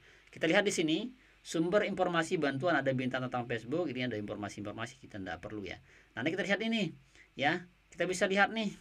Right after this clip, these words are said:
tonton videonya atau, uh, kita bisa melihat lebih detail lagi. Silakan bisa ditonton ya.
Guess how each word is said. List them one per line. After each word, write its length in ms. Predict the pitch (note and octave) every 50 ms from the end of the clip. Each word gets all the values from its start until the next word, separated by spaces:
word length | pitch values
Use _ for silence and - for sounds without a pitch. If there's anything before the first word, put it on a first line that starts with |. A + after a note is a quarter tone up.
| - - - - _ _ _ _ _
tonton 320 | - - D3+ C#3+ F3 F3+ F3
videonya 560 | - F3 D#3 E3 E3+ F3+ F#3+ G3 F3 D3+ C#3+
atau, 320 | C3+ F3+ F#3+ G3+ G3+ - _ _ _ - _ _ _ _ _ _
uh, 220 | - - D3 C#3+ C#3+
kita 240 | D3 D#3 D#3+ F3 E3
bisa 240 | D#3+ - - E3
melihat 320 | D#3+ D3+ D3+ D3 D3+ D3 D3
lebih 160 | C#3+ C#3 C#3
detail 320 | C3+ C3+ C3 C#3 C3+ C3
lagi. 320 | C3 C3+ C3 B2 G#2 F#2+ F#2
Silakan 400 | - A2+ G#2+ G#2 G#2+ - B2+ B2
bisa 160 | A2 G2+ -
ditonton 400 | G#2 G2+ F#2+ G#2 A2 B2 C#3+ B2
ya. 200 | G#2 E2 F2 G#2+